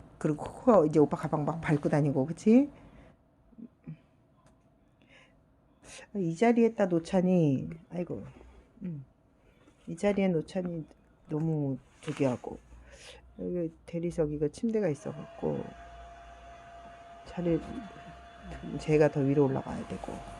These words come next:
<laughs> 제가 저 침대 위에 박스가 있어갖고 택배가 막 온 거 지금 이제 치우고 있던 중이라. 음, 우리 강아지 콧물로 핥아 먹었어?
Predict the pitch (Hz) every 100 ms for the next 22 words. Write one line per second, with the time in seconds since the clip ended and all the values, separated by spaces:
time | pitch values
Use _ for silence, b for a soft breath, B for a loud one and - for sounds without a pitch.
0 | - - - - - - 196 170 170 160
1 | - 254 247 175 170 180 B B - 196
2 | - 202 165 - 143 151 175 175 - -
3 | - B B B - - - - - -
4 | - 240 - 220 170 143 143 147 151 151
5 | - 156 147 131 135 - 254 214 - 151
6 | - 127 120 147 - - - - - -
7 | - - - - - 170 165 151 147 151
8 | 160 156 160 - - - - - 170 165
9 | 165 165 165 180 190 - - - - -
10 | - - - - - - - - - -
11 | - - 359 330 247 269 330 349 233 202
12 | -